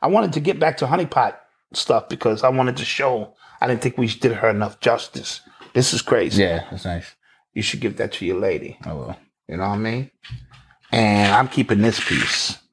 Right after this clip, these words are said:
Speaker 1: I'm keeping this joint. This joint right here. It's crazy.
Speaker 2: Yeah. Yeah, this is nice.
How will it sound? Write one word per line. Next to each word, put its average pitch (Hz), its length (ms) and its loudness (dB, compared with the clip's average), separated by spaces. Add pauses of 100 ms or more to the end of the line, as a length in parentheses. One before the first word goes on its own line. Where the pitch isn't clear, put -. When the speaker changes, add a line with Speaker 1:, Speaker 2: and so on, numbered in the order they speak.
(840)
Speaker 1:
I'm 107 140 0
keeping 104 300 -2
this 90 180 0
joint. 76 300 -6
This 120 200 2
joint 104 280 -2
right 87 180 -2
here. 95 380 0 (2000)
It's - 140 -6
crazy. 90 520 0
Speaker 2:
Yeah. 69 240 -6 (2250)
Yeah, 82 160 -10
this 85 140 -14
is 85 140 -14
nice. - 540 -12